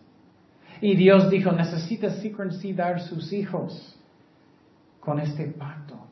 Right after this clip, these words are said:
Él cambió el nombre de Sarai a Sara. Y entonces, él dijo, Dios,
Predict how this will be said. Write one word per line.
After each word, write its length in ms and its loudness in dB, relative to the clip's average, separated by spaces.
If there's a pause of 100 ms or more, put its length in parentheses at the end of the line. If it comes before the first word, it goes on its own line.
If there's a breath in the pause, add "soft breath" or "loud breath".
(200 loud breath)
Él 300 6
cambió 600 6
el 80 4
nombre 720 4
de 260 2
Sarai 680 0
a 120 0
Sara. 600 -8 (2500)
Y 120 2
entonces, 1040 0 (1400)
él 240 0
dijo, 500 -2
Dios, 680 -6